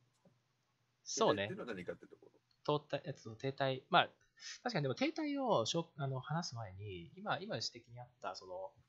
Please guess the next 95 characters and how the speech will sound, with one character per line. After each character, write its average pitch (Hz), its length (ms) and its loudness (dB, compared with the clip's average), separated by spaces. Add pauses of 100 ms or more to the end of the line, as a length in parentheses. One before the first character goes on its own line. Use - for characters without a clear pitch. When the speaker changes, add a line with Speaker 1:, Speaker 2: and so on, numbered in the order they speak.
(140)
Speaker 2:
た 175 100 4
く 175 60 -2
さ 330 120 -2
ん 302 40 -10
の 190 80 -2
人 131 140 -4
が 107 60 -2
評 135 140 -4
価 104 120 -10
す - 100 -8
る 95 60 -10
こ 98 100 -16
と 95 80 -12
と 92 100 -10
少 - 160 0
数 160 140 0
の 127 100 -2
人 - 140 -14
が 90 80 -12
評 110 140 -10
価 - 100 -14
す - 100 -10
る - 60 -20
こ - 100 -20
と 95 200 -16
の 92 80 -18
意 123 80 -12
味 107 100 -8
っ - 40 -20
て - 120 -20
い - 20 -16
う - 20 -16
の 82 40 -12
は 82 60 -16
確 - 180 2
か 104 60 -6
に 87 80 -8
一 82 140 -16
回 95 200 -8
話 107 240 -10
し - 40 -10
て 92 60 -14
お 90 40 -20
き - 80 -20
た 90 60 -20
い 90 60 -20
と - 80 -20
こ - 80 -20
ろ - 80 -20
が - 80 -20
あ - 40 -20
っ - 20 -20 (160)
て、 98 240 -10 (800)
そ 135 100 -4
の、 123 160 -4 (340)
こ - 140 0
の 226 180 -2
今 214 180 2
出 147 80 0
来 151 60 -6
上 170 60 0
が 180 80 2
っ 175 60 -10
た - 80 -2
人 - 160 -4
っ 151 60 -12
て - 80 -4
本 156 160 0
当 165 60 -2
に 160 80 0
不 - 80 -6
特 - 180 -4
定 190 140 -2
多 175 140 -4
数 165 240 -2
の 113 220 -4
人 - 180 -10
が 104 260 -8
ク - 60 -12
リ 113 80 -12
ッ - 60 -20
ク - 100 -8
し - 60 -4
た - 100 -10
結 92 200 -18
果 101 100 -16
な 95 100 -10
ん 85 100 -16
で、 87 280 -8 (320)
大 180 140 0
多 240 100 -4
数 220 120 -4
の 139 100 -2
人 110 180 -8
の、 113 280 -6